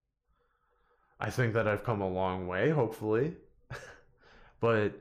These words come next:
you know, they didn't have to stick around to see that day. I didn't have to do that for other people. You know, there's certain friends who, and certain people in my life who I just simply, you know,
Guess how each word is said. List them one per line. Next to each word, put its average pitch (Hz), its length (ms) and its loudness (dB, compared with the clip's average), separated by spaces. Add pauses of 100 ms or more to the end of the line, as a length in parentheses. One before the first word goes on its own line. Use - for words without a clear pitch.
(100)
you 110 120 -2
know, 123 260 4
they 110 200 2
didn't 127 380 2
have 120 260 2
to 113 120 0
stick 113 280 -2
around 110 500 0
to 110 500 0
see 123 480 2
that 95 360 0
day. 85 460 0 (680)
I 123 240 4
didn't 143 320 6
have 127 200 4
to 120 80 0
do 120 200 4
that 127 200 4
for 127 200 2
other 139 240 4
people. - 640 -6 (1500)
You - 100 -4
know, 113 160 4
there's 123 260 2
certain 131 380 4
friends 117 420 0
who, 117 420 0
and 101 280 -2
certain 110 300 2
people 117 520 2
in 104 100 0
my 104 220 0
life 104 420 4
who 107 460 2
I 147 180 -2
just 165 300 0
simply, 139 500 2
you 117 140 0
know, 127 460 0